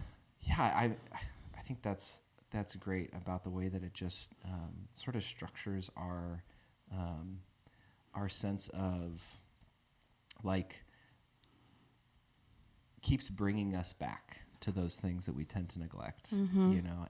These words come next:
Speaker 1: and, and rooting it for me, I think, in that Trinitarian
Speaker 2: Yeah.
Speaker 1: sense, which, like,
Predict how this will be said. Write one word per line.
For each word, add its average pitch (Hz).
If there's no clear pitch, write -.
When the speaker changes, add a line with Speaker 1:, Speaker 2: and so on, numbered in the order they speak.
Speaker 1:
and, 104
and 92
rooting 113
it 92
for 101
me, 98
I 95
think, 92
in 85
that 87
Trinitarian 95
Speaker 2:
Yeah. 208
Speaker 1:
sense, 123
which, 123
like, 104